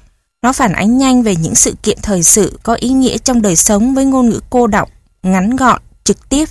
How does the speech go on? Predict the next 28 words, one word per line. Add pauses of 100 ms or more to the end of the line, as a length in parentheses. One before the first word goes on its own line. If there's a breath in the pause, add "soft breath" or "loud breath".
và
dễ
hiểu. (1040)
So
với
các
thể
loại
báo
chí
khác, (420 soft breath)
tin (220)
là
thể
loại
xuất
hiện
sớm
nhất, (420)
đồng
thời
với
sự
xuất (140)
hiện
của
báo
chí.